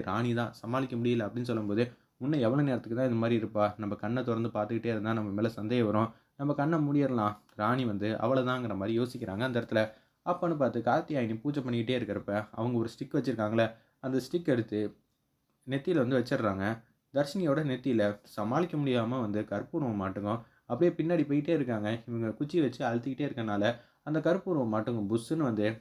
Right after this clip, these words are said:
வீட்டை விட்டு வெளியே வந்து போயிடுச்சு. வேற லெவல்ல மாயாஜாலமா இருந்துச்சுன்னே சொல்லலாம். இதை வந்து பார்த்துடுறாங்க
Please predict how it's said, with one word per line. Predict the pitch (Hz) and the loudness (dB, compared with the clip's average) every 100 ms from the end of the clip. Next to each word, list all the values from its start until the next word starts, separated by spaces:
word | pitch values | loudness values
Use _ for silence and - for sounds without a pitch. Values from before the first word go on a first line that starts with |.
| _ | _
வீட்டை | 127 170 139 | -2 0 0
விட்டு | 113 120 | 0 0
வெளியே | 101 143 156 | 4 4 4
வந்து | 143 | 2
போயிடுச்சு. | 135 131 120 110 95 | 0 0 0 -2 -4
வேற | 98 120 170 | -2 0 0
லெவல்ல | 165 160 165 | 2 2 2
மாயாஜாலமா | 139 131 143 135 127 131 | 0 0 0 -2 -2 -2
இருந்துச்சுன்னே | 117 113 117 120 | -4 -4 -4 -4
சொல்லலாம். | 117 104 107 - _ _ - | -2 2 2 0 _ _ -4
இதை | - 180 | 2 4
வந்து | 160 151 | 4 2
பார்த்துடுறாங்க | 143 120 147 147 120 104 | 0 -2 0 0 0 0